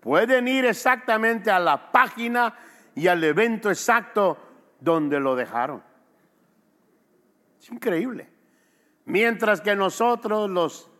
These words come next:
varoncitos, ¿ah? tenemos problemas de tratar de recuperar, de recaptar la información.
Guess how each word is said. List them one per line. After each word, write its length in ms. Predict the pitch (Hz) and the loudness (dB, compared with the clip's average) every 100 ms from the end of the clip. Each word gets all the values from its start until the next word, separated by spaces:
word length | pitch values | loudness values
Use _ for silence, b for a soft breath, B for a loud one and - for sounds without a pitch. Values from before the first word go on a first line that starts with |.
| _ | _
varoncitos, 1120 | 117 131 127 123 110 180 143 - 247 302 _ _ _ - | -4 -2 -2 -4 -6 -6 -6 -8 -12 -14 _ _ _ -4
¿ah? 280 | 147 214 285 _ b b b b b | -4 -4 -10 _ b b b b b
tenemos 480 | - 202 226 262 269 | 0 2 4 2 2
problemas 640 | 220 220 202 233 247 233 | 2 2 2 2 4 2
de 140 | 190 185 | 2 0
tratar 800 | 180 165 160 208 226 226 220 B B B B | 2 0 4 4 4 2 -4 B B B B
de 160 | 165 | -4
recuperar, 920 | 202 185 170 165 - 156 175 240 254 | 0 0 0 -4 0 4 6 6 4
de 100 | 190 | 2
recaptar 1160 | 180 160 - 156 - 226 240 254 220 - - _ | 0 0 0 -2 2 2 4 2 -4 -20 -20 _
la 160 | 151 202 | 0 0
información. 1000 | 208 - 220 233 226 262 311 302 170 98 | 0 -2 0 0 -2 0 2 2 0 -4